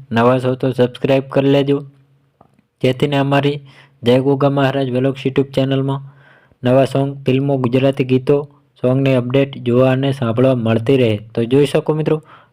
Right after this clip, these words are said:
નવું સોંગ રિલીઝ થવા જઈ રહેલ છે, સુપર સોંગ મજનુ, નરેશ ઠાકોરનું આ સોંગ. કઈ તારીખનું રિલીઝ થવાનું છે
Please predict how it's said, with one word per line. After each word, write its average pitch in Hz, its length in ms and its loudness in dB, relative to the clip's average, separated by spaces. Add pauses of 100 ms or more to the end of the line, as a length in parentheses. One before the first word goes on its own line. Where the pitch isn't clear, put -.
નવું 131 200 2
સોંગ 143 260 -2 (720)
રિલીઝ 123 260 2
થવા 135 240 2
જઈ 135 180 2
રહેલ 135 200 2
છે, 139 200 -2
સુપર 131 380 -2
સોંગ 113 240 -4 (1900)
મજનુ, 120 480 0 (200)
નરેશ 127 400 0
ઠાકોરનું 135 600 -2
આ 131 80 2
સોંગ. 110 240 -4 (720)
કઈ 135 140 2
તારીખનું 151 560 -2
રિલીઝ 135 320 0
થવાનું 143 360 -2
છે 143 140 -2